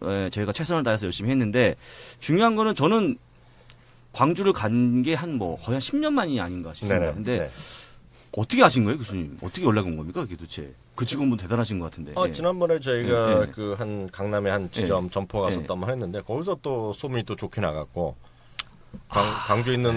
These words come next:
Speaker 1: 네, 네, 네.
Speaker 2: 너희들도 좀 교육을 받으면 어떻겠냐.
Speaker 1: 음,
Speaker 2: 그래갖고,
Speaker 1: 네.
Speaker 2: 어, 설레설레 해갖고, 어, 됐고요.
Speaker 1: 네.
Speaker 2: 어저께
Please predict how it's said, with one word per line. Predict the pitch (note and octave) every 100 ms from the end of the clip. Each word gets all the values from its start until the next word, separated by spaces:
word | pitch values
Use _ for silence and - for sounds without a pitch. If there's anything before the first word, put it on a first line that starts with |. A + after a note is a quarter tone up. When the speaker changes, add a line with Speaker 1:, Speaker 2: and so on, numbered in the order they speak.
| A2
Speaker 1:
네, |
네, | G#2 G#2
네. | G#2+ -
Speaker 2:
너희들도 | A2 G#2+ G#2+ A#2
좀 | G#2+
교육을 | - G2+ G2+
받으면 | E2+ F#2 G2
어떻겠냐. | - G2+ F#2
Speaker 1:
음, | G2
Speaker 2:
그래갖고, | C#3+ F3 D3+ F3 E3+
Speaker 1:
네. | - - - -
Speaker 2:
어, | A#2+ G#2+ G2 F#2+
설레설레 | E3 D#3 C3+ B2+ B2
해갖고, | G#2 - G2 F2 D2+
어, | - F2+ D#2+
됐고요. | E2+ - B2+ - -
Speaker 1:
네. | B2 G2+
Speaker 2:
어저께 | E2 B2